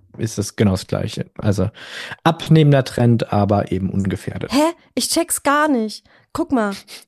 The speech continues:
Speaker 2: Niklas.
Speaker 1: Ja.
Speaker 2: Also jetzt mal, also, äh, wa-, warte mal. Wie, hä? Wie kann der nicht gefährdet sein? Come on. Der ist eigentlich nie da. <laughs> So, das
Speaker 1: Ja.
Speaker 2: Dann so soziophobe Fortpflanzung.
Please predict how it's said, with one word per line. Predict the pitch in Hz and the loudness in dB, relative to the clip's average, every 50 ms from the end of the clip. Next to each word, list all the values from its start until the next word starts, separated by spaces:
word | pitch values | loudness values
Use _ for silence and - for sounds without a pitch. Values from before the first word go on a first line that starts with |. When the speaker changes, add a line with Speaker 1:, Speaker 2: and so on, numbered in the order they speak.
| _ _ _ _ _ _ _ _ _ _ _ _ - | _ _ _ _ _ _ _ _ _ _ _ _ 0
Speaker 2:
Niklas. | 254 269 262 - 233 208 202 202 - - _ _ _ _ _ _ _ - | 0 0 0 -2 -4 -4 -4 -6 -12 -18 _ _ _ _ _ _ _ 0
Speaker 1:
Ja. | 117 107 98 98 107 | 2 2 2 2 2
Speaker 2:
Also | 240 233 220 | 2 2 2
jetzt | 240 226 226 226 - | 0 0 -2 -2 -2
mal, | 233 220 214 - | -2 -2 -2 -4
also, | - 208 185 185 180 - _ _ | -6 -8 -8 -8 -8 -10 _ _
äh, | - 170 - _ _ | -18 -18 -18 _ _
wa-, | - 151 - _ | -16 -16 -16 _
warte | - 156 156 - - | -18 -18 -16 -14 -14
mal. | 160 160 165 165 170 - _ _ _ _ | -14 -14 -14 -16 -18 -20 _ _ _ _
Wie, | - 214 202 - - | -12 -12 -12 -10 -8
hä? | 202 196 226 262 285 285 _ _ _ _ _ _ _ _ _ _ | -6 -4 -2 -2 -4 -4 _ _ _ _ _ _ _ _ _ _
Wie | - 240 | -8 -8
kann | 240 - 277 311 349 | -6 -4 -2 0 2
der | 339 311 | 2 0
nicht | 320 311 - | -2 -4 -6
gefährdet | - 285 - 311 311 285 240 208 - | -10 -8 -4 -4 -4 -4 -4 -6 -6
sein? | 190 175 175 - - | -6 -6 -6 -8 -6
Come | - - 294 269 254 | -4 -2 0 0 0
on. | 214 190 165 - _ _ _ _ - | 0 -2 -4 -8 _ _ _ _ -4
Der | 233 214 233 | 0 0 0
ist | 294 302 - - - | 0 0 -4 -2 0
eigentlich | 269 302 330 349 349 330 285 - - | 0 0 0 0 -2 -4 -4 -2 -2
nie | 262 262 262 - | 0 0 0 0
da. | - 196 185 175 165 151 147 - _ _ - - - - - - | 0 -2 0 -2 -4 -6 -8 -12 _ _ -20 -20 -20 -8 -6 -6
<laughs> | 254 254 | -6 -4
So, | - 240 202 175 165 196 | -2 -2 -2 -2 -4 -4
das | 202 - 277 277 - - - | -2 0 0 0 -2 0 2
Speaker 1:
Ja. | 147 123 107 107 139 185 - - - - _ _ | 2 4 4 4 2 0 -2 -8 -18 -20 _ _
Speaker 2:
Dann | - 233 247 269 294 339 392 440 480 _ _ _ _ _ _ _ _ _ _ _ _ _ _ _ | 2 2 4 2 2 0 -2 -4 -6 _ _ _ _ _ _ _ _ _ _ _ _ _ _ _
so | - 233 220 226 262 262 262 254 | -10 -4 -2 2 2 4 4 4
soziophobe | 214 269 302 311 - - 277 277 277 - - 302 294 254 269 247 | 2 2 0 0 0 0 0 0 0 -2 -2 -2 -2 0 -2 -4
Fortpflanzung. | - - 269 294 311 - - 302 294 294 294 - 359 359 | -2 0 0 0 0 -2 -2 -2 -2 -2 -2 -2 -2 -2